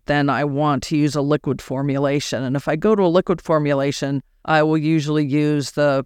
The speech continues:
Citra K medication, which is a, a combination of potassium citrate and citric acid. The variability of that is all over the place. I mean, sometimes it's available, sometimes it's not available,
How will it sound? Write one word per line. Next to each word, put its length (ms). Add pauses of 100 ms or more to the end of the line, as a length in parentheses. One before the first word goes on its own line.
(160)
Citra 520
K 320
medication, 720
which 220
is 140
a, 260
a 80
combination 960
of 400 (180)
potassium 500
citrate 520
and 120
citric 380
acid. 640
The 180
variability 880
of 160
that 480
is 240
all 220
over 200
the 120
place. 480
I 80
mean, 200
sometimes 600
it's 160
available, 500
sometimes 500
it's 200
not 280
available, 720